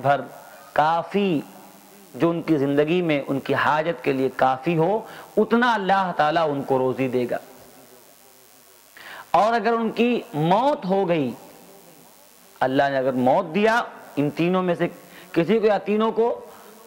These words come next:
तो अदखलहुल्लाहुल जन्ना, अल्लाह उसको जन्नत में दाखिल करेगा। तीन किस्म के लोग हैं। अल्लाह के नबी फरमाते हैं, तीन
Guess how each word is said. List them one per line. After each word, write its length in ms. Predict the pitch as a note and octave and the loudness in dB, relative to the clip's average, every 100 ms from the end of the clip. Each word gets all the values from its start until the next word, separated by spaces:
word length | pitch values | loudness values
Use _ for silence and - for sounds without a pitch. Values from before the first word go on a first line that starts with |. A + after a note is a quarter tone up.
| - - | -20 -8
तो 60 | - | -4
अदखलहुल्लाहुल 1400 | - D#3+ D3+ - C#3+ C#3 B2 C3 B2+ C3 C#3+ C3+ B2 A#2+ - | 0 0 -2 0 0 0 -2 -2 0 2 0 -2 -6 -8 -2
जन्ना, 480 | D3+ D#3+ C3+ A#2 A#2 - - | -2 0 0 -2 -4 -8 -4
अल्लाह 320 | C3 C3+ C#3+ | 0 2 0
उसको 300 | C3 - C#3 | -2 -6 -2
जन्नत 300 | B2+ C3 C3+ | 0 0 0
में 100 | B2+ | 0
दाखिल 260 | B2 A#2+ A2+ | 0 -2 -6
करेगा। 340 | - A#2 G#2+ - - - - - | -4 -4 -4 -10 -20 -20 -20 0
तीन 220 | G3+ G#3+ | 0 2
किस्म 260 | F#3+ F3 F3+ | 0 0 0
के 120 | E3 | 2
लोग 200 | D3+ C3+ | 2 0
हैं। 100 | B2 - - - - - - - C3 | -4 -10 -20 -20 -20 -20 -20 -6 0
अल्लाह 220 | C3+ C3 - - - - - - | 2 0 -2 -18 -20 -20 -20 -2
के 120 | D#3+ | 0
नबी 120 | D#3+ D#3+ | 2 0
फरमाते 400 | E3 F3 F3+ G#3 | 2 2 2 -2
हैं, 120 | G#3+ - | -2 0
तीन 260 | B3 C4 | 2 2